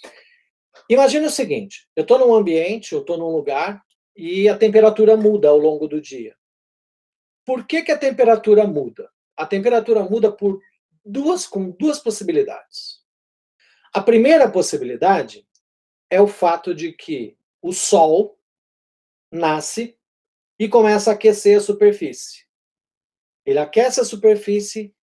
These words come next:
começa a elevar a temperatura. Esse termo aqui, D U e D T, representa não o Sol, mas essa elevação de temperatura por um fator local. Então, ela vai subir,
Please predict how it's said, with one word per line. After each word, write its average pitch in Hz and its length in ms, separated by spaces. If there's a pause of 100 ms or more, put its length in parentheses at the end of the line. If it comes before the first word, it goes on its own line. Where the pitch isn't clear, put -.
(160)
começa 190 680
a 165 160
elevar 175 600
a - 20
temperatura. 151 760 (1400)
Esse 208 360
termo 151 420
aqui, 156 420 (500)
D 131 180
U 117 140
e 117 120
D 139 180
T, 151 380 (240)
representa 170 840
não 196 260
o 208 40
Sol, 190 400
mas 180 340 (320)
essa 190 460
elevação 156 480
de 147 140
temperatura 143 840 (280)
por 220 180
um 220 100
fator 196 720
local. 151 720 (480)
Então, 226 200
ela 214 120
vai 175 140
subir, 208 540